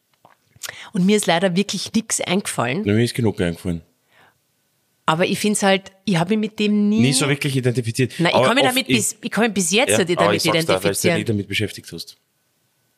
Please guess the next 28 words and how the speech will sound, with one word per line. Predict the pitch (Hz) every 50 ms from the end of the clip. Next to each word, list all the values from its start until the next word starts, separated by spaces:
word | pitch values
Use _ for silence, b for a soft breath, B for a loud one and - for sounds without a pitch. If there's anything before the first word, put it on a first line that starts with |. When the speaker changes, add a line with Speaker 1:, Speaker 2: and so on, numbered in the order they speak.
| _ -
Speaker 1:
Aber | - 185 190
Speaker 2:
Das | -
Speaker 1:
ich | 214 190
Speaker 2:
ist | -
ja | - -
Speaker 1:
hab |
Speaker 2:
logisch, | - - - - - -
Speaker 1:
dann |
Speaker 2:
du | - - -
liest | 123 117 -
da | 294
Speaker 1:
wirklich | - 113 117
Speaker 2:
einfach | 135 123
drüber, | - - 123 131 139
du | - 135 113
schenkst, | - 127 117 113 - -
das | 127 117
ist | 123 120 117
ein | 117
schönes | 113 117 117 110 110 107
Neonschild, | 120 127 135 120 - 113 101 107
aber | 104
du | 101 110
musst | 104 110 117 117 -
in | 123 107
die | 98 104
Tiefe | - - 143 - - -
gehen. | - - 87 87 -